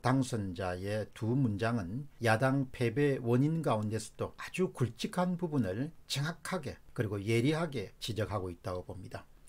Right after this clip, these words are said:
홍준표 위원은 두 가지 문장으로 이번 야당 패배 원인을 압축했습니다. 첫 번째는 미래통합당 총선 참패 원인은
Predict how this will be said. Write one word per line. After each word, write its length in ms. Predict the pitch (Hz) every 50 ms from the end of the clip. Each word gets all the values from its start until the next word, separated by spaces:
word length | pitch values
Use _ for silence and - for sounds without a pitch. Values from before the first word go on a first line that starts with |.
| - -
홍준표 500 | 123 120 107 123 139 147 139 - 143 120
위원은 520 | 110 110 110 113 110 110 107 120 143 143 - - - - - -
두 160 | - 131 123
가지 280 | 135 151 170 170 165 165
문장으로 720 | 143 127 120 107 117 113 110 110 107 117 120 131 131 139 - - -
이번 360 | 120 107 113 117 110 107 98
야당 460 | 110 107 104 127 127 123 131 131 127 -
패배 360 | - 117 107 104 117 110 104
원인을 500 | 92 95 98 95 110 117 120 123 127 127 - -
압축했습니다. 880 | - 135 - - - - 139 110 92 - - - 101 87 - - - - - -
첫 200 | - - 123 -
번째는 520 | - 127 127 127 120 107 101 107 131 160 - -
미래통합당 1000 | - 120 127 135 147 151 147 - - 139 131 139 139 - - - 143 135 131 123 -
총선 640 | - - - 131 127 131 127 - 156 156 151 147
참패 580 | - - - 165 175 170 165 - - 139 123 117
원인은 640 | 104 101 110 110 135 160 151 113 101 123 165 170